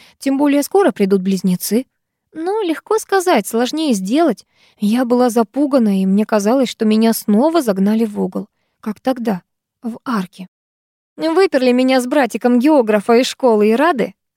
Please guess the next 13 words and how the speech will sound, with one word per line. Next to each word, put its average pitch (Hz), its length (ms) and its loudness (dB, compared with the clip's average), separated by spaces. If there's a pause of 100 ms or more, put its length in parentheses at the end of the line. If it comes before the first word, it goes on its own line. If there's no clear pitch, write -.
спросил 190 440 -6
Калистратов. 185 600 -8 (380)
Он 196 160 0
бесцеремонно 208 580 0
стянул 214 340 0
у 196 40 2
меня 185 220 2
еще 180 240 -6
картошку 247 520 -4
и 233 100 -2
обмакнул 220 540 0
в - 80 -12
соус. - 440 -14